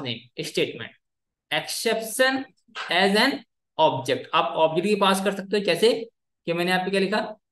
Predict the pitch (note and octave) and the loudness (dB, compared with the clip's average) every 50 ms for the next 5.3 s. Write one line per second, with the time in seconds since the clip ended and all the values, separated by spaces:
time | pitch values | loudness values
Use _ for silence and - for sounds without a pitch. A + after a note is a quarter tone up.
0 | _ _ _ - D#3 D#3 - - G#3 G#3 - - G#3 G3 B3 B3 G#3+ D#3 D3 - | _ _ _ -2 -2 -2 -2 -2 -2 -2 -2 -2 -2 0 2 2 2 2 0 -4
1 | - - _ _ _ _ - D3+ D#3 - - - F3 F#3+ - G#3 G3 F#3+ F#3 F3 | -10 -16 _ _ _ _ -6 -4 -4 -4 -2 -4 -4 -4 -4 -8 -6 -2 0 2
2 | F3 F3+ F#3 - G#3 F#3+ E3 D3+ D3+ E3 F3 F#3+ G3 A#3+ A#3+ G#3 D3 - - - | 2 0 0 -2 -2 -2 0 -2 -2 -2 -2 -2 0 2 2 2 2 0 -4 -10
3 | - _ _ - - D3+ E3 G3 - - - - - _ _ _ _ - A#2 - | -16 _ _ -4 -2 0 2 2 0 0 -4 -10 -16 _ _ _ _ -20 -20 -20
4 | _ _ - D#3 C#3 B2+ B2+ B2+ B2+ B2 - B2+ - - - B2+ C3+ C3+ - F#3+ | _ _ -4 -2 -2 -2 -4 -4 -6 -6 -6 -8 -14 -16 -16 -14 -12 -12 -12 -12
5 | F#3+ - - - - | -14 -18 -20 -20 -20